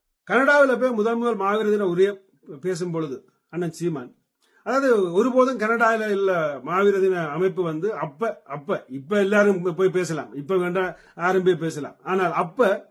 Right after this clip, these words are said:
விடுதலை புலிகள், விடுதலை புலிகள் தலைவருடைய அனுமதியுடன் தான் பேசியிருக்க முடியும், அப்படி இல்லாம பேச வாய்ப்பே இருக்காது. So அப்ப இதுல இருந்தே உங்களுக்கு விளங்கி இருக்கணும். So அண்ணனுக்கும் சீ-, அஹ், தலைவருக்கும் அண்ணன் சீமானுக்கும் ஏற்கனவே ஒரு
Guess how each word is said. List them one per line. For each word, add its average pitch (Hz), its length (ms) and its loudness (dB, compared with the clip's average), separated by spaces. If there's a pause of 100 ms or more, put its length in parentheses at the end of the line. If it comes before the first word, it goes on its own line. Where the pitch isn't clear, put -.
(540)
விடுதலை 247 280 4
புலிகள், 220 420 -2 (260)
விடுதலை 226 260 2
புலிகள் 220 300 -2
தலைவருடைய 190 520 -2 (400)
அனுமதியுடன் 208 640 0
தான் 220 160 -8
பேசியிருக்க 180 480 0
முடியும், 175 340 -2 (100)
அப்படி 143 260 -12
இல்லாம 190 360 0
பேச 185 380 0
வாய்ப்பே 165 460 -2
இருக்காது. 170 460 -4 (400)
So 226 100 -2
அப்ப 208 180 0 (460)
இதுல 220 200 4
இருந்தே 214 180 6
உங்களுக்கு 208 300 2
விளங்கி 175 240 0
இருக்கணும். 160 380 -6 (320)
So 220 80 -4 (360)
அண்ணனுக்கும் 185 520 0
சீ-, 185 160 4
அஹ், 175 240 -2 (480)
தலைவருக்கும் 190 520 2
அண்ணன் 180 220 0
சீமானுக்கும் 180 560 2
ஏற்கனவே 170 460 -2
ஒரு 180 180 -2